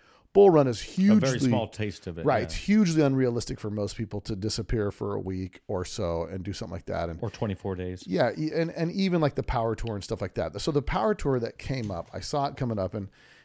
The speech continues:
Speaker 1: and somebody had told me about it. They said, "Yeah, Power Tour West is gonna be the first time they're doing it in twenty years." And for those of you guys that don't know, the Power Tour is,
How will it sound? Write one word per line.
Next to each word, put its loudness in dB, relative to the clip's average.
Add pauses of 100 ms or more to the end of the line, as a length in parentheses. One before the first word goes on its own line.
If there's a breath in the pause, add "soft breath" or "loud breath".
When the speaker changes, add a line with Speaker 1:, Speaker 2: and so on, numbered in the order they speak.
(140)
Speaker 1:
and -4
somebody 2
had 4
told 0
me 0
about -2
it. -6
They -6
said, -8
"Yeah, 0
Power -2
Tour -2
West -2
is -6
gonna -2
be -4
the -6
first -8
time -2
they're 0
doing -4
it -8
in -12
twenty -6
years." -8 (540 soft breath)
And -10
for -10
those 6
of 0
you 6
guys 6
that 0
don't -2
know, -4
the -8
Power 0
Tour 0
is, -4